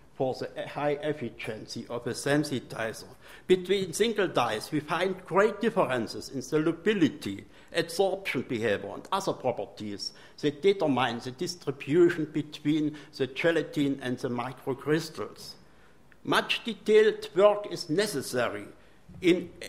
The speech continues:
to elucidate these peculiarities and to derive a straightforward sensitization technology. For the best sensitizers, we find se-,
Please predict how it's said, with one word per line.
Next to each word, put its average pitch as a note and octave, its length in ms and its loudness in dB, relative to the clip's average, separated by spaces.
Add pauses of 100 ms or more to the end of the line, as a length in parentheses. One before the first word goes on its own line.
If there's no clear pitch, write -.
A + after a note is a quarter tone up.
(180)
to D#3 140 -2
elucidate F#3+ 960 4
these F#3+ 220 -6 (360)
peculiarities D#3+ 1000 0
and D3 240 -4
to D3 100 -10
derive D3 500 -4
a A#2+ 60 -8
straightforward C#3 840 -2
sensitization C3+ 1000 -6
technology. - 840 -6 (400)
For F3+ 260 6
the F3+ 100 -2
best G#3 440 -4
sensitizers, B2 1040 -6 (240)
we D#3+ 100 0
find F3 400 0
se-, F3 300 -6